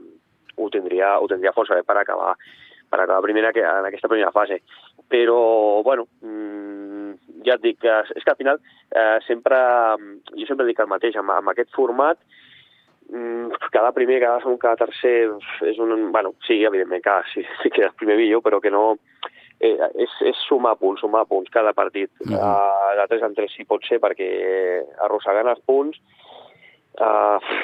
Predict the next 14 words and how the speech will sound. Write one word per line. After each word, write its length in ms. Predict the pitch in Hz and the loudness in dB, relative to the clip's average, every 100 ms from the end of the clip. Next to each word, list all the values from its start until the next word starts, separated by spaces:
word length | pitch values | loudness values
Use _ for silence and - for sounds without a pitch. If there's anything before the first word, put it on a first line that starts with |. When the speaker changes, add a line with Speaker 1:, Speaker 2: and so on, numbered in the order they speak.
| - 113 110 - | -4 -4 -2 -2
Speaker 1:
és 120 | - | 0
el 100 | 123 | 2
més 120 | 120 113 | 0 -2
important 360 | 107 104 107 | -2 0 2
ara 160 | 101 98 | 2 0
mateix, 300 | 92 104 - | -2 -4 -4
pensant 320 | 95 - 113 110 104 101 101 90 - - - - - | -8 -4 -4 -4 -6 -6 -8 -10 -14 -16 -16 -10 -2
en 160 | 104 101 | 0 2
anar 200 | 104 107 | 0 0
sumant 360 | 113 104 101 | 0 0 0
de 100 | 98 | -2
tres 140 | 98 98 | -2 -6
en 140 | 95 | -4
tres 300 | 104 120 | 0 0